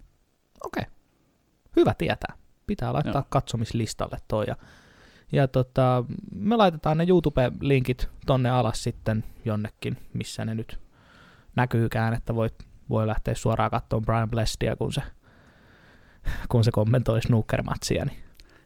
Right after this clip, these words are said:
Speaker 2: Joo, mä, mä kuulen sen jo jossain mielessä, niin se <laughs> kajahtaa vähän se ko-, kova.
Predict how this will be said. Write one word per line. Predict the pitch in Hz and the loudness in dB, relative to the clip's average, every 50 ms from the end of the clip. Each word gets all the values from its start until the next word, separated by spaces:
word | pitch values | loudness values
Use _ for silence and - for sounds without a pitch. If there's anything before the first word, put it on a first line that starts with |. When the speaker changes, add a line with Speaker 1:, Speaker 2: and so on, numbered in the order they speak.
| _ - | _ -2
Speaker 2:
Joo, | 127 120 98 98 - - | -2 0 0 -2 -4 -4
mä, | 110 117 117 104 - - 117 | -4 -4 -4 -4 -6 -10 -10
mä | - 85 104 98 65 - - - - - - - - - | -6 -4 -4 -4 -4 -6 -12 -20 -20 -20 -18 -18 -16 -6
kuulen | - 123 123 113 104 87 67 76 | -2 0 2 2 2 2 0 -2
sen | - - 52 58 | -4 -4 -4 -4
jo | 67 - - - - 127 110 | -6 -6 -10 -12 -10 -8 -8
jossain | 113 107 - - 120 113 127 | -8 -8 -4 -4 -2 0 2
mielessä, | 139 123 113 104 95 107 - - - 156 | 2 2 2 2 0 0 -2 0 0 0
niin | 139 - - | 0 2 0
se | - - - - 1077 - - - - - - 1077 - - | 0 -2 -4 -6 -6 -4 -6 -8 -8 -8 -12 -18 -18 -20
<laughs> | - - - _ - - - - - - - | -20 -20 -20 _ -20 -20 -20 -20 -20 -10 -2
kajahtaa | - 123 120 113 104 95 95 - - - 82 85 82 73 | 2 4 4 4 4 2 -2 -4 -6 -8 -8 -6 -6 -4
vähän | 71 104 120 120 135 | -4 -2 -2 -2 0
se | - 151 | -2 -2
ko-, | - - - 605 - - 679 640 - - - - - - - - - - - | -2 -4 -8 -14 -16 -16 -18 -18 -20 -20 -20 -20 -20 -20 -18 -16 -14 -8 -6
kova. | 135 113 101 131 - - - 139 - | -6 -6 -6 -10 -8 -6 -6 -6 -6